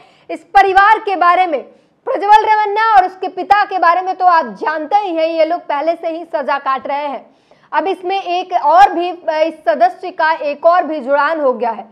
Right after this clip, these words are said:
ये सूरज रेवन्ना है जिन्होंने एक अपने मेल कार्यकर्ता,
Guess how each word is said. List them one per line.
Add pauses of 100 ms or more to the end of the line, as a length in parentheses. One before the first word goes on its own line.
(400)
ये
सूरज
रेवन्ना
है (400)
जिन्होंने
एक
अपने
मेल
कार्यकर्ता,